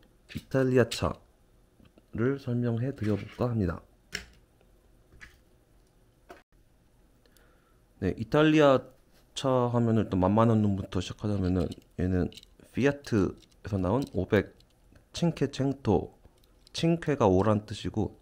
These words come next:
첸토가 백이란 뜻이에요. 그래서 센티미터 백이란 뜻이죠. 그리고 그래서 여기 칭케챈토 하면 오백, 오백이고 그중에 또 F. 제가 정확하진 않는데 그 루팡 삼 세에서 타고 다니는 모델이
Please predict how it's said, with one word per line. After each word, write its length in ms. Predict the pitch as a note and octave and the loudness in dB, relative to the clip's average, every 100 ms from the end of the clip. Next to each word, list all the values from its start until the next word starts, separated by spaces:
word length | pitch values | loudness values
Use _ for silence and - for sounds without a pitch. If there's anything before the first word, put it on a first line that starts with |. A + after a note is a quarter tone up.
| - | -10
첸토가 640 | - D#3+ D#3+ B2+ G#2+ D#2+ | -4 -4 -2 -4 0 -2
백이란 420 | - D#2+ G2 F#2+ | -2 -4 -2 -2
뜻이에요. 280 | C#2+ - - | -6 -10 -10
그래서 200 | - - | -12 -14
센티미터 880 | G#2+ C3+ C#3+ - B2+ A2 - F2 - - _ - - - | -6 -4 -4 -6 -4 -4 -6 -8 -8 -20 _ -20 -20 -10
백이란 400 | - F2+ G2+ F#2+ | -6 -2 0 0
뜻이죠. 440 | - F#2 - G#2+ - _ _ _ _ _ _ _ | -2 -10 -8 -8 -8 _ _ _ _ _ _ _
그리고 360 | - - - - - | -12 -8 -8 -10 -14
그래서 500 | - G#2+ G#2+ C3 D3+ - _ _ _ - | -6 -2 0 0 -2 -10 _ _ _ -10
여기 200 | F2 D#2+ - - _ - | -6 -4 -6 -14 _ -8
칭케챈토 480 | D#3+ - - C#3+ B2 | -6 -4 -2 -2 0
하면 180 | A2 F2 | 2 4
오백, 360 | G#2 G#2 - _ _ - _ _ _ - | 4 4 0 _ _ -20 _ _ _ -4
오백이고 500 | A2 A2+ G#2 C#3 C#3+ | 0 0 0 -2 -4
그중에 240 | G#2+ G#2+ | -2 -2
또 120 | - | 0
F. 460 | G2+ - - F2 - _ _ - _ _ _ _ | -2 -2 -2 -2 -4 _ _ -20 _ _ _ _
제가 100 | - | -6
정확하진 440 | A#2 C3+ - F3+ E3 | 0 2 4 4 4
않는데 420 | C3 B2 A#2+ G2 | 4 4 6 4
그 120 | - | 2
루팡 340 | F#2 A2 D#3 D#3 | -4 -2 0 2
삼 200 | D#3 D3+ | 2 2
세에서 320 | D3+ C#3+ B2+ | 2 2 0
타고 220 | C3 C3 | -2 -2
다니는 320 | B2 A#2 A2 | 0 2 2
모델이 580 | G2 G2+ G2+ F#2+ D2+ | 0 0 0 2 0